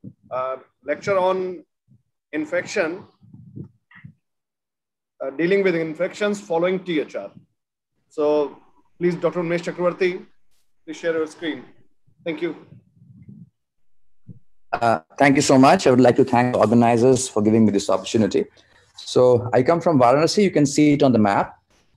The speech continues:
Speaker 2: And I'm working there at Oriana Hospital and Chakravarti Clinic. So it's a beautiful city. And, um, all of you are most welcome to come over here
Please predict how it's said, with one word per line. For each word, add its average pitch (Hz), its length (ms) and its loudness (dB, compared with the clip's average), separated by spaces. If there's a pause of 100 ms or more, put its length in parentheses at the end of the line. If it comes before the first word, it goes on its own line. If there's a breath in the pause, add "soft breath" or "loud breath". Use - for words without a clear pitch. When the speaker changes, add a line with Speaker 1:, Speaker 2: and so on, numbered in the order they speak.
Speaker 2:
And 110 320 2
I'm 117 80 4
working 120 280 2
there 139 100 6
at 131 180 0
Oriana 117 340 2
Hospital 113 520 -4
and 117 120 0
Chakravarti 101 480 -2
Clinic. 98 360 -4 (520)
So - 160 -2
it's 131 220 0
a 131 280 4 (140)
beautiful 160 360 0
city. 196 420 0 (160)
And, 113 300 0 (160)
um, 104 300 -4 (360)
all 110 160 2
of 120 160 -2
you 131 160 2
are 113 220 2
most 113 260 0
welcome 135 300 0
to 135 100 -6
come 117 180 -2
over 110 160 2
here 143 380 0